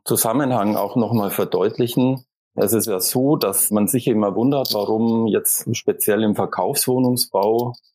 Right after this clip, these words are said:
die Preise quasi monatlich nach oben steigen. Und da muss ich jetzt fast die Investoren verteidigen, weil es letztendlich nicht an denen liegt, sondern an den Grundstückspreisen, die eben auch, weil es ein Mangelgut ist,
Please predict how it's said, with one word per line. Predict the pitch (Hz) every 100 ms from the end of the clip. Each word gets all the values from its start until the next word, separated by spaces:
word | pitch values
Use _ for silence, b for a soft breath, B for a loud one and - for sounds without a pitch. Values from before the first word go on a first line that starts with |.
| _
die | 113 95
Preise | 92 90 113 110 123 113 113 -
quasi | 104 101 101
monatlich | 101 127 131 - 104 113 - -
nach | 104 -
oben | - 123 147
steigen. | - - 135 143 131
Und | 104 -
da | 104
muss | 113
ich | 117
jetzt | 123 90
fast | - 120 - - -
die | 117 120
Investoren | 117 101 - - 104 127 139 135 -
verteidigen, | - 104 - - - 135 131 131 123
weil | 101 104 113 117
es | 117 - - 117 -
letztendlich | 104 - - 110 110
nicht | 113 113 98
an | 92
denen | 98 110 135
liegt, | 127 127 123
sondern | - 101 107 107 98
an | - 101
den | 104 104 104 -
Grundstückspreisen, | 131 123 104 92 - 95 95 107 95 92 _ _ _
die | 131 127 131
eben | 107 104 95
auch, | 87 120 156 - -
weil | 98 101
es | 101 - 90 - -
ein | - 95 95
Mangelgut | 90 113 147 139 135 127
ist, | 117 117 - -